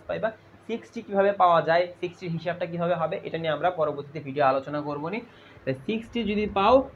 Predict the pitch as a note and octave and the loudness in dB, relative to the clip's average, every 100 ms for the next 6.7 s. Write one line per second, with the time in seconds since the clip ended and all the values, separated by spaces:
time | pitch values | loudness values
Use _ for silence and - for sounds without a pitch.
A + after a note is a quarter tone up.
0 | - E3+ D#3 D3+ E3 F#3+ G3 - D#3 - | -6 -4 -2 -2 0 0 0 0 0 -2
1 | F#3 F3 C#3 C3+ - D3 - - A#2+ - | -6 -4 -6 -6 0 0 0 -10 -10 -10
2 | - - C#3 C#3+ D#3+ F3 G3 G3+ G3+ G3+ | -20 -2 2 4 2 0 -2 2 0 0
3 | G#3 - A3+ A3+ E3 E3+ F3+ A3 G#3 G3 | -6 -2 -2 4 6 8 8 6 6 6
4 | G3 F#3+ D3 D3+ D#3+ D#3 F3 E3 G3 G3+ | 4 4 2 4 2 2 2 2 2 0
5 | A3+ G#3+ G3+ - - - E3+ F#3+ G#3+ G3+ | 0 2 0 -2 -8 0 0 0 2 2
6 | G3+ E3 E3 E3 D3 F#3+ | 2 0 0 0 2 0